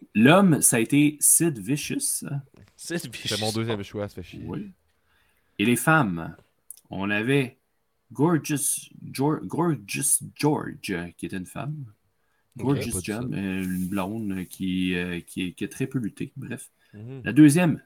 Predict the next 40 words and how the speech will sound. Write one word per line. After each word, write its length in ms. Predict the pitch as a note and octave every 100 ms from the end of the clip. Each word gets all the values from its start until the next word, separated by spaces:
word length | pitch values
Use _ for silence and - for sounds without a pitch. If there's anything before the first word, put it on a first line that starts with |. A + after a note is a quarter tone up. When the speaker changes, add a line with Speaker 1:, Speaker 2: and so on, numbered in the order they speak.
| _ -
Speaker 1:
Medusa. 720 | F#2 F#2 C#3+ B3 - F#2+ G3+ _ _ _ _ _ -
Speaker 3:
Oh. 240 | G2+ D#3 D3 G2+
Speaker 2:
Ah. 640 | G2 G#2+ A2+ G#2 E2+ E2 _ _
Speaker 3:
C'est 160 | - G#2+
bon, 200 | B2+ D3+
elle, 160 | B2+ A#2+
quand 80 | G#2+
elle 60 | G2
jette 160 | B2+
sa, 260 | A#2+ G#2+ G2+
sa 120 | G2
ceinture 260 | G#2 F#2+ A#2
à 40 |
la 40 |
poubelle 320 | G#2+ G#2 B2 C#3
puis 100 | A2
elle 80 |
disparaît 460 | F#2+ G2+ - F#2+ G#2+
des 160 | G#2+ G2
écrans, 260 | - A#2 C3+
là. 100 | C3 _ _ -
C'est 80 |
bon. 120 | G2+ G2+
Speaker 1:
Exact. 560 | D#2+ A2 B3 - - - - -
Speaker 2:
Ouais, 80 |
mais 240 | G#2+ F#2+ F#2
c'est 140 | -
pour 140 | - G#2
dix 120 | G2
ans 60 | G2
plus 100 | -
tard. 200 | F#2 G2+ _ _ _ _ _ _ C3 B2
Speaker 1:
Et 200 | D3+ F3
la 200 | D3+ C3
troisième, 1000 | C3 - A#2+ A#2+ A2+ G2+ A#2+ E3 D#3+ G#2
euh, 220 | F#2+ F#2+ F2+ _ _ _ _ _ _ _
qui 140 | -
était 320 | G#2 B2+ B2 G2
Miss 500 | F#2 A2+ D3 - -
Madness. 920 | E2+ G2 C#3+ C3 F#2 G2+ F3+ - -